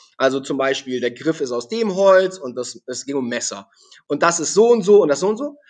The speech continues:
Und jetzt schreibe einen Produkttext, der hundertfünfzig, äh, Wörter lang ist, berücksichtige dabei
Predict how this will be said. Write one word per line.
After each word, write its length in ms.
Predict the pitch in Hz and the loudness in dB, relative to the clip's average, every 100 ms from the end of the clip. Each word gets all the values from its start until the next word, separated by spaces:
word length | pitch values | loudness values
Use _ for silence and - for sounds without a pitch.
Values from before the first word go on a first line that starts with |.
| _ | _
Und 140 | - 175 | -2 2
jetzt 260 | 240 294 | 2 2
schreibe 440 | - 214 226 247 - | -2 0 2 2 0
einen 180 | 196 | -2
Produkttext, 720 | 196 170 185 240 - 160 165 - _ _ | -2 -4 -2 -6 -4 -4 -4 -12 _ _
der 120 | 156 160 | -4 -2
hundertfünfzig, 840 | 214 226 226 196 196 196 175 - - | 0 -2 -4 -10 -8 -10 -10 -14 -8
äh, 220 | 156 143 | -4 -2
Wörter 320 | 160 214 214 | 2 2 0
lang 280 | 143 135 123 | -2 -2 -4
ist, 340 | 117 170 220 - - _ _ _ _ _ - | -2 -4 -4 -10 -20 _ _ _ _ _ -2
berücksichtige 500 | 180 226 226 226 202 | 0 0 -4 -8 -2
dabei 440 | 202 185 180 180 | 2 2 2 0